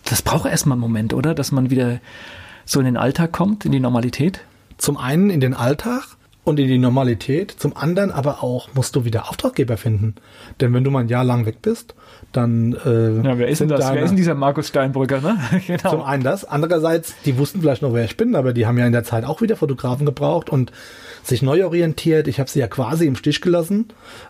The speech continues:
Speaker 2: äh, länger als geplant. Ich hatte natürlich gesagt, ich bin erst mal ein halbes Jahr weg. Aber nachdem es dann ein Dreivierteljahr und ein Jahr wurde, haben die sich natürlich umorientieren müssen. Die mussten ja auch ihre, äh, Marketingarbeiten machen, Fotos machen.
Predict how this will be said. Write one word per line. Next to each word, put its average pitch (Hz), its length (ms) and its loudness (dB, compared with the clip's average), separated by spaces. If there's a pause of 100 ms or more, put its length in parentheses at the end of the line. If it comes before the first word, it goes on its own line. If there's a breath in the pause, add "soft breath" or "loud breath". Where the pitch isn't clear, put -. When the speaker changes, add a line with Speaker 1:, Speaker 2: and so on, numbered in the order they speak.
Speaker 2:
äh, - 40 2
länger 139 380 2
als 131 220 -2
geplant. 147 640 0 (120)
Ich - 140 -6
hatte 123 100 -2
natürlich 117 300 2
gesagt, 117 340 -2
ich - 140 -4
bin 117 180 2
erst 113 220 0
mal 120 60 2
ein 104 100 2
halbes 117 240 -2
Jahr 113 140 0
weg. 135 240 -2 (580 loud breath)
Aber 131 220 2
nachdem 127 260 0
es 127 100 -4
dann 135 120 0
ein 127 100 2
Dreivierteljahr 165 600 0
und 139 120 2
ein 120 40 2
Jahr 139 300 0
wurde, 160 400 2 (260 loud breath)
haben - 160 0
die 120 100 2
sich 120 200 -2
natürlich 120 300 0
umorientieren 135 600 2
müssen. 131 440 2
Die 117 80 2
mussten 117 320 0
ja 110 100 0
auch 113 180 -2
ihre, 120 380 0 (460 loud breath)
äh, 113 140 2
Marketingarbeiten 113 1600 0
machen, 113 460 2
Fotos 123 480 -2
machen. 113 520 2